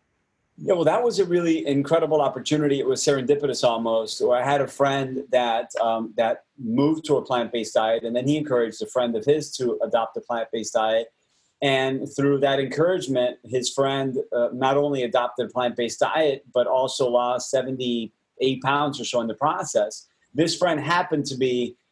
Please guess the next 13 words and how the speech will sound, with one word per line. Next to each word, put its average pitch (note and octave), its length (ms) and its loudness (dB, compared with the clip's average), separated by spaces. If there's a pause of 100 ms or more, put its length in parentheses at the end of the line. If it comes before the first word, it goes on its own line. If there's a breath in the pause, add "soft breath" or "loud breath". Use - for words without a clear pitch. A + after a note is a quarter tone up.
(100)
one C#3+ 260 2
of D3 120 -2
the C#3+ 100 0
top C3+ 320 -2
cardiologists B2+ 800 0
in A#2+ 80 -2
all B2 200 4
of A2+ 200 -2
New A#2+ 160 -4
York, C3 380 2
New A#2+ 160 -4
Jersey, C3 680 0
and A#2+ 380 -4